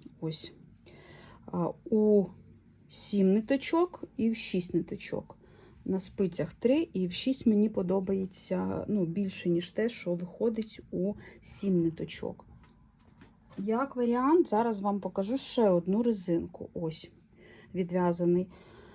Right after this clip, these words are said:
А, тут в мене вона, наскільки я пам'ятаю, в три ниточки йде. Це альпака на шовку і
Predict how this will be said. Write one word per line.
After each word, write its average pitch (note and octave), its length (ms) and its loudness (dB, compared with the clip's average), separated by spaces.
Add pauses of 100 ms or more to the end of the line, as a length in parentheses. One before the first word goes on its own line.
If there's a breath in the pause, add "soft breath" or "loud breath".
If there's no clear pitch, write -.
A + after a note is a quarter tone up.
(600 loud breath)
А, G#3+ 460 6 (440 loud breath)
тут C4 200 2
в A#3 40 6
мене A3 260 10
вона, G#3+ 440 4 (840 loud breath)
наскільки F3+ 460 -6
я F3+ 60 0
пам'ятаю, F3+ 760 0 (200)
в - 100 -20
три G#3+ 240 4
ниточки F3 580 2
йде. C4+ 300 4 (400 loud breath)
Це G3+ 320 2 (200)
альпака F3 640 -2 (720)
на F#3 160 0
шовку A3+ 540 0
і F#3 500 -2